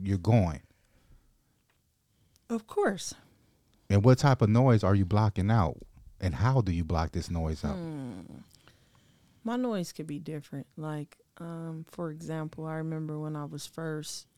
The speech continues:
Speaker 2: going to business meetings and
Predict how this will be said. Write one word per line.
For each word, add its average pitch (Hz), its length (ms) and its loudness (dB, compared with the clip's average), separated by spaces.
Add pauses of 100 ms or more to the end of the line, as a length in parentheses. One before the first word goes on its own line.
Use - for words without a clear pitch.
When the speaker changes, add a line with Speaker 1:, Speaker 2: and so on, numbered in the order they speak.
Speaker 2:
going 160 280 -4
to 151 60 -4
business 151 520 -4
meetings 147 540 -8 (680)
and 151 640 -2